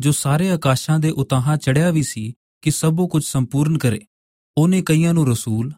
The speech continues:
ਕਈਆਂ ਨੂੰ ਨਬੀ, ਕਈਆਂ ਨੂੰ ਪ੍ਰਚਾਰਕ, ਕਈਆਂ ਨੂੰ ਪਾਸਬਾਨ ਅਤੇ ਉਸਤਾਦ ਕਰਕੇ ਦੇ ਦਿੱਤਾ, ਤਾਂ ਜੋ ਸੇਵਕਾਈ ਦੇ ਕੰਮ ਲਈ ਸੰਤ ਸਿੱਧ ਹੋਣ ਅਤੇ ਮਸੀਹ ਦੀ ਦੇਹੀ ਦੀ ਉੱਨਤੀ ਹੋਵੇ,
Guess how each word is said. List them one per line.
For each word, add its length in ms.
ਕਈਆਂ 280
ਨੂੰ 140
ਨਬੀ, 420
ਕਈਆਂ 280
ਨੂੰ 160
ਪ੍ਰਚਾਰਕ, 580
ਕਈਆਂ 260
ਨੂੰ 160
ਪਾਸਬਾਨ 600
ਅਤੇ 160
ਉਸਤਾਦ 520
ਕਰਕੇ 340
ਦੇ 160
ਦਿੱਤਾ, 320
ਤਾਂ 140
ਜੋ 100
ਸੇਵਕਾਈ 600
ਦੇ 160
ਕੰਮ 280
ਲਈ 380
ਸੰਤ 340
ਸਿੱਧ 300
ਹੋਣ 360
ਅਤੇ 180
ਮਸੀਹ 380
ਦੀ 120
ਦੇਹੀ 340
ਦੀ 220
ਉੱਨਤੀ 360
ਹੋਵੇ, 240